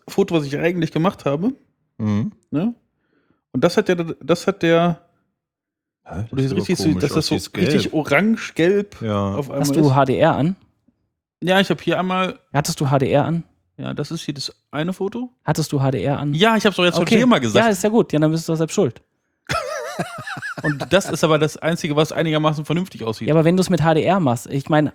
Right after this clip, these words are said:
Speaker 3: guck dir mal das nicht, hast du eingestellt, dass er auch das Nicht-H D R-Foto abspeichern soll?
Speaker 1: Das sind ja beide Fotos da.
Speaker 3: Ach so.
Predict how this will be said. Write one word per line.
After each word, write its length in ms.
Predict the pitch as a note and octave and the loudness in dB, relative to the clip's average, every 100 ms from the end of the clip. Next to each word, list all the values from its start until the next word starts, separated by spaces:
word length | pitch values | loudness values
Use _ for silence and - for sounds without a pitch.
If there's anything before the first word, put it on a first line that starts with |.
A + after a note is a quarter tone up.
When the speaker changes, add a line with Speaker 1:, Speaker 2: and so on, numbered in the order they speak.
| _ _ - D3+ _ _ _ _ _ - | _ _ -20 -20 _ _ _ _ _ -10
Speaker 3:
guck 140 | D3 | -2
dir 80 | D#3+ | 2
mal 80 | C#3+ | 2
das 160 | C3+ | 2
nicht, 180 | E3+ - | -2 -4
hast 280 | C3 - D3 | -8 -6 -2
du 40 | - | 0
eingestellt, 360 | D#3+ D#3 D3+ | 2 2 2
dass 100 | C#3+ | 2
er 80 | C3+ | 2
auch 60 | B2 | 0
das 160 | B2 | 0
Nicht-H 280 | - - E3 | -2 0 -2
D 80 | D#3+ | 0
R-Foto 380 | D#3+ - F3 F3 | -2 -2 -4 -4
abspeichern 480 | E3+ - D#3+ E3 E3+ | -6 -4 -4 -2 0
soll? 200 | F3+ A#3+ _ _ _ _ _ _ _ _ _ _ _ _ _ _ _ _ _ _ _ _ _ _ _ _ _ _ | -2 -2 _ _ _ _ _ _ _ _ _ _ _ _ _ _ _ _ _ _ _ _ _ _ _ _ _ _
Speaker 1:
Das 100 | C#3+ | 2
sind 60 | |
ja 60 | E3+ | 2
beide 240 | D#3+ D#3+ | 4 0
Fotos 320 | A#2+ A#2+ G#2+ - | 0 -2 -6 -6
da. 100 | |
Speaker 3:
Ach 40 | |
so. 40 | D#2+ | -6